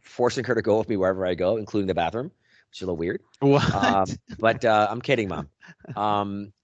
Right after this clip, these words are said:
Speaker 1: but, uh, and then my niece is coming over here, and we're gonna spend the day,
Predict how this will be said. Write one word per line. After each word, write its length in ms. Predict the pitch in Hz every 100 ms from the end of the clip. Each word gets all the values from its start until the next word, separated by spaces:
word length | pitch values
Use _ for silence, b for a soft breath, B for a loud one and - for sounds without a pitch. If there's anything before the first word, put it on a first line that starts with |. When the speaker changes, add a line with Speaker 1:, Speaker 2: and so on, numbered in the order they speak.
| _
Speaker 1:
but, 280 | 117 117 113
uh, 200 | 117 107
and 160 | 98 107
then 260 | 113 110 110
my 180 | 107
niece 300 | 107 110 117
is 100 | -
coming 280 | - 120 113
over 140 | 113 113
here, 360 | 110 110 113
and 220 | - 95 92
we're 80 |
gonna 160 | 95 98
spend 320 | - 107 101
the 80 | 101
day, 400 | 98 95 95 92